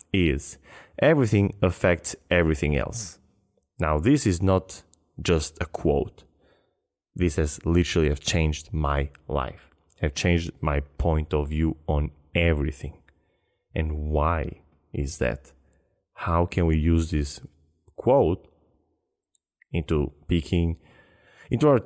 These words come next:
tapping into our, uh, unleashed potential, into becoming the best version of ourselves? How can we use this, this simple quote on climbing our mountain? Let's go straight to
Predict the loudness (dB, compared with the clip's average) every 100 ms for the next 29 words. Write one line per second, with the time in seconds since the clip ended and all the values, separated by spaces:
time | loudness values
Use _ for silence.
0 | -4 0 2 4 4 4 4 4 2 -2
1 | -20 -20 -6 -4 -4 -8 -20 -16 -2 2
2 | 4 6 4 4 0 -4 -4 0 2 2
3 | 2 2 0 0 -2 -2 -2 -2 -2 0
4 | 2 0 2 2 2 2 2 0 0 -2
5 | -2 -2 0 0 0 0 0 2 2 2
6 | 2 0 0 0 0 -6 -10 -6 -6 -4
7 | -2 0 2 0 -2 -2 0 2 2 -2
8 | -10 _ _ _ _ _ _ _ _ _
9 | _ _ _ _ _ _ -8 -6 -4 -2
10 | 0 -2 -2 -4 -4 -6 -8 -12 -16 _
11 | _ _ _ _ _ _ _ _ _ _
12 | _ -2 -2 0 0 -2 -2 -2 -2 -10
13 | -20 -20 -6 2 2